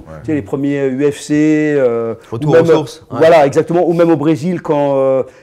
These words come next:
Speaker 2: les combattants français allaient au jungle fight, euh, ils les mettaient contre des ceintures noires de jiu-jitsu,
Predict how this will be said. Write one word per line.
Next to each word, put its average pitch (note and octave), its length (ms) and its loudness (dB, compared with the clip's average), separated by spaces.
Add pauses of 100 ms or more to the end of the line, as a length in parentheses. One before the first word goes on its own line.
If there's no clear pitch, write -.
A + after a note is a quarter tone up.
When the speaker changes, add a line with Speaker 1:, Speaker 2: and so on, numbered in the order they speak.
Speaker 2:
les C#3+ 100 -8
combattants D#3 400 -2
français D3+ 340 -4
allaient D3 120 0
au C#3+ 80 -4
jungle C3+ 320 -2
fight, D3+ 460 0
euh, B2 300 0 (260)
ils C#3+ 120 -8
les C#3 80 -2
mettaient C#3 240 -4
contre C#3+ 280 -8
des C3 80 -6
ceintures C#3 320 -10
noires C3+ 160 -4
de C3+ 100 -6
jiu-jitsu, C#3 720 -8